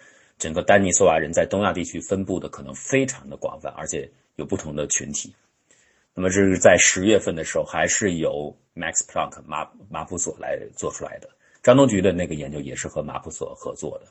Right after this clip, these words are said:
他中间有一些提取工作、分析工作是和，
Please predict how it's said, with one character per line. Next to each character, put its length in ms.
他 100
中 120
间 100
有 100
一 40
些 160
提 200
取 160
工 200
作、 200
分 220
析 160
工 180
作 160
是 160
和， 340